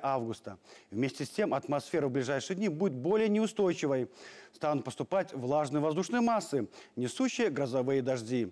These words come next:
Завтра, по данным Белгидромета, погоду в Беларуси будет определять малоподвижный атмосферный фронт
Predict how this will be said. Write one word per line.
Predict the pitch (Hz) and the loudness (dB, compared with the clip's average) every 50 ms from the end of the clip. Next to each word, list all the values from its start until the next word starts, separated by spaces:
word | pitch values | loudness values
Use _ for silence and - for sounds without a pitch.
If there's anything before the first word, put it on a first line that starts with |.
| - - | -6 -8
Завтра, | 135 127 113 117 190 196 175 - 175 139 | -8 -6 -2 0 2 2 2 0 -2 -4
по | - - | -2 -2
данным | 147 151 165 156 165 156 | 0 0 2 2 2 2
Белгидромета, | 135 156 156 147 151 135 160 170 202 233 233 - 139 120 - - - - - - | 2 0 0 0 2 2 2 2 2 2 2 0 -2 -4 -4 -8 -20 -14 -4 -2
погоду | 147 147 156 160 139 147 | 0 2 2 2 2 0
в | 143 | 0
Беларуси | 131 139 135 151 180 214 208 - 160 | 2 2 2 4 4 2 2 0 0
будет | 135 139 - 147 | -2 0 0 0
определять | - - 139 135 196 190 - - | -2 -2 -2 0 0 0 0 0
малоподвижный | 143 143 139 143 143 135 - 151 135 113 123 127 190 226 214 185 208 - | 0 2 2 2 0 0 0 -2 -2 -2 -2 -2 -2 -2 -2 0 -2 0
атмосферный | - 160 156 - 151 156 151 - - 196 196 185 226 226 | 0 -2 -2 0 -2 -2 -2 0 -2 0 0 2 0 -2
фронт | - - 190 143 120 98 - | 0 0 0 0 0 -2 -6